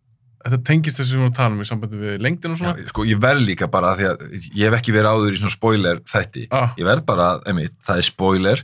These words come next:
Speaker 2: og það bara ekki, bara ekki gera ykkur það að vera áfram að hlusta núna
Speaker 1: Ef þið eru ekki búin að sjá
Speaker 2: ef þið
Speaker 1: hana.
Speaker 2: eru ekki búin að sjá hana. Og hvort sem þið eru svona, „Æ, ég ætla nú svolítið að meta það bara, þú veist, hvort í“, nei, bara alls ekki.
Speaker 1: Við erum að fara að eyðileggja myndina ef
Speaker 2: Já.
Speaker 1: þú hefur ekki séð.
Speaker 2: Já,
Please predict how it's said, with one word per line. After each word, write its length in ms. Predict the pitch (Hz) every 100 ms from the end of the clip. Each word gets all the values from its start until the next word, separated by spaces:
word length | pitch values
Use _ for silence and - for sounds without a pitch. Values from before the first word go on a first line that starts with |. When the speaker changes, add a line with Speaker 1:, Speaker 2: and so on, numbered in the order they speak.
| -
Speaker 2:
og 300 | 165 - -
það 160 | 117
bara 240 | 226 196 -
ekki, 460 | - - - - - - - - -
bara 240 | - - 147
ekki 320 | 196 - 185 -
gera 320 | 190 247 262
ykkur 240 | 143 95
það 640 | 73 65 - 156 - 175 185
að 160 | 120
vera 300 | 127 147 139 127
áfram 540 | 151 156 98 82 95 -
að 180 | 113 110
hlusta 320 | 131 - 120
núna 300 | 110 85 73 92 156
Speaker 1:
Ef 140 | _ 143
þið 20 |
eru 120 | 156
ekki 80 | 127
búin 60 | 120
að 20 |
sjá 80 | 151
Speaker 2:
ef 40 |
þið 40 | 131
Speaker 1:
hana. 60 |
Speaker 2:
eru 100 | 131
ekki 80 | 120
búin 100 | 110
að 60 | 98
sjá 100 | 104
hana. 240 | 76 67 107 - _
Og 100 | -
hvort 220 | 113 160
sem 140 | - 139
þið 100 | 127
eru 160 | 147 131
svona, 200 | 127 117 107 - _ - -
„Æ, 100 | 180 202
ég 100 | 175
ætla 140 | 156
nú 60 | 156
svolítið 180 | 151 143
að 60 | 139
meta 360 | 151 202 - 143
það 160 | 120
bara, 200 | 135 120 117
þú 60 | -
veist, 120 | 120 -
hvort 280 | 185 196 -
í“, 60 | -
nei, 380 | 101 92 156 - _
bara 140 | - 107 131
alls 160 | 175 -
ekki. 160 | 120 131
Speaker 1:
Við 60 |
erum 100 | 202
að 60 | 196
fara 80 | -
að 100 | -
eyðileggja 600 | 220 240 202 185 196 180
myndina 380 | 170 143 113 107 135 -
ef 80 | -
Speaker 2:
Já. 60 |
Speaker 1:
þú 160 | 156 156
hefur 160 | 151 123
ekki 140 | 113
séð. 160 | 110
Speaker 2:
Já, 80 | 90